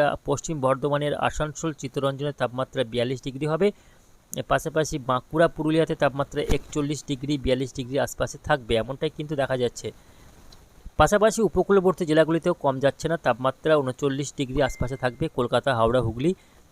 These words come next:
উত্তর চব্বিশ পরগনা, মেদিনীপুরের বিভিন্ন এলাকায় তাপমাত্রা আটত্রিশ থেকে ঊনচল্লিশ ডিগ্রির আশপাশে থাকবে। উপকূলবর্তী জেলাগুলিতে তাপমাত্রা আটত্রিশ, ঊনচল্লিশ থাকলেও সেখানে যেভাবে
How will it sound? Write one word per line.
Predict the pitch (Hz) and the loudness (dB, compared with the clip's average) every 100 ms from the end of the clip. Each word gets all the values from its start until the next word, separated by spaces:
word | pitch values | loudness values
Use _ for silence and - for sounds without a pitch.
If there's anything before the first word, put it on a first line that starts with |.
| _ _ - | _ _ -8
উত্তর | 127 151 143 - | -2 2 2 2
চব্বিশ | 131 117 120 | -4 -4 -2
পরগনা, | - 120 117 135 147 - 139 | 0 0 0 -2 -2 -4 -4
মেদিনীপুরের | 117 117 123 135 - 139 147 - - - - | -2 -2 -2 0 2 2 0 -6 -20 -20 -10
বিভিন্ন | 113 123 139 143 | -4 -2 0 2
এলাকায় | 127 127 139 | 2 0 0
তাপমাত্রা | 123 117 127 - 139 - | 0 0 -2 0 -2 0
আটত্রিশ | 123 - 135 143 - | -2 -2 -8 -8 -6
থেকে | 127 156 | -4 -2
ঊনচল্লিশ | 131 120 135 135 - | -2 -2 -2 -4 -4
ডিগ্রির | 123 123 135 | -8 -4 -4
আশপাশে | - - 120 123 | -4 -4 -6 -6
থাকবে। | 110 101 - - - - - - - 139 | -10 -10 -18 -20 -20 -20 -20 -20 -14 -2
উপকূলবর্তী | 143 - 208 196 202 190 | 0 6 6 8 6 2
জেলাগুলিতে | 151 160 170 170 | 2 4 4 0
তাপমাত্রা | 170 143 147 151 - 170 | 4 4 4 0 0 2
আটত্রিশ, | 175 127 131 - 147 - - - | 4 4 2 0 -2 -2 -4 -4
ঊনচল্লিশ | 135 156 147 160 - | -2 0 -2 -4 0
থাকলেও | 127 120 147 139 - _ _ - | 0 2 2 2 -2 _ _ -8
সেখানে | - 147 165 156 | -4 0 0 0
যেভাবে | 131 139 143 151 170 | 0 2 2 4 2